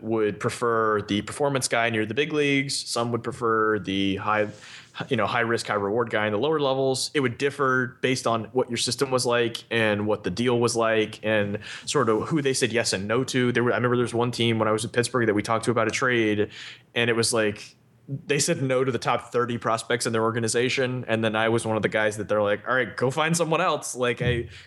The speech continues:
is there a guy in the D S L?" Like, I don't know. Like, I was the low guy on the totem pole, so I had to go kind of fish some names out and try to figure out who was who.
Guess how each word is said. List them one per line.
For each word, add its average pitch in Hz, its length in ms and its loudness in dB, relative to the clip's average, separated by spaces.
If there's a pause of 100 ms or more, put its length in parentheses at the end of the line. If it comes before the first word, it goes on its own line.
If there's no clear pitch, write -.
is 131 200 -2
there 127 80 2
a - 20 0
guy 139 140 0
in 143 60 -2
the 131 60 0
D 120 160 -2
S 151 200 0
L?" 180 220 2
Like, 151 180 0
I 156 60 0
don't 165 120 0
know. 151 160 0
Like, 104 160 -6
I 120 120 2
was 131 160 -2
the 123 60 -12
low 123 220 0
guy 113 160 0
on 113 120 -2
the 113 40 -10
totem 139 280 -2
pole, 110 200 -2
so 110 80 -6
I 107 60 2
had 120 100 0
to 117 60 -6
go 113 180 0
kind 113 240 -2
of 101 140 -4 (240)
fish - 260 -4
some 117 120 0
names 143 300 -2
out 101 200 2
and 110 80 -12
try 131 100 0
to 117 80 -2
figure 120 220 0
out 98 80 0
who 110 100 2
was 107 140 0
who. 117 360 2